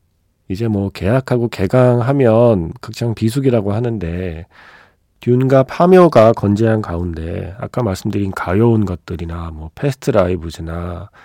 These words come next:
뭐 다음 주에 개봉하는 메이 디셈버나 뭐 이런 아카데미 후보에 오른 좋은 영화들이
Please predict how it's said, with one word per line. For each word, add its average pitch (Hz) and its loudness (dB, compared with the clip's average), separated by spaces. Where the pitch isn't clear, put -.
뭐 98 -10
다음 95 -2
주에 107 -2
개봉하는 90 -4
메이 98 2
디셈버나 90 -6
뭐 92 -12
이런 107 0
아카데미 117 2
후보에 147 4
오른 110 4
좋은 131 2
영화들이 101 0